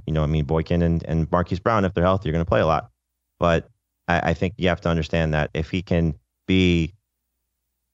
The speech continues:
successful enough as a passer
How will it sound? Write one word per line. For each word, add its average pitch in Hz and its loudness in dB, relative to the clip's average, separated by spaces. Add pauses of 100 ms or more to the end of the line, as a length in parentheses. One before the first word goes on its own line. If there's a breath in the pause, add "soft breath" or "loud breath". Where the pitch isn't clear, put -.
(380)
successful 127 0
enough 101 2 (100)
as 85 0
a 85 0
passer 78 -2